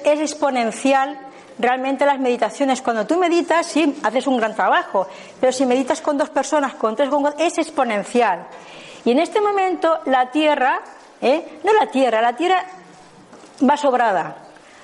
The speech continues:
Los que estamos encima de la tierra necesitamos mucha ayuda. La gente con conciencia tiene que trabajar por ella y por los demás, ¿eh?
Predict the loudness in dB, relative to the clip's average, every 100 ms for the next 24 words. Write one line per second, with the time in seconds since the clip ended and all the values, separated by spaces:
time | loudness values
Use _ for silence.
0 | -4 -2 0 0 0 2 0 2 2 2
1 | 0 0 0 0 -4 0 2 2 2 0
2 | 0 0 0 0 0 0 0 -6 -10 -20
3 | -20 -10 -2 0 0 0 0 0 2 -2
4 | 2 2 2 0 0 0 -2 -14 -2 0
5 | 2 0 2 2 2 -2 0 0 0 0
6 | 0 0 -2 0 0 -2 -6 -14 -20 -20
7 | _ -4 -2